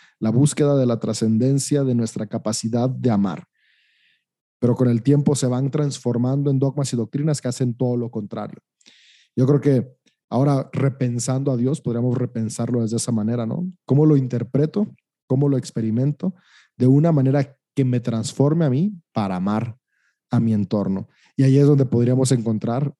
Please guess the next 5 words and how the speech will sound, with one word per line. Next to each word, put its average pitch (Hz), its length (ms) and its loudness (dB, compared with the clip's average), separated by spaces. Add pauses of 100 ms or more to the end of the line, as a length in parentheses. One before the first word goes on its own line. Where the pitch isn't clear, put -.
tal 120 180 0
vez 120 300 -2 (640)
estas 131 340 -2
cuestiones 135 720 -2 (240)
esenciales 127 920 -4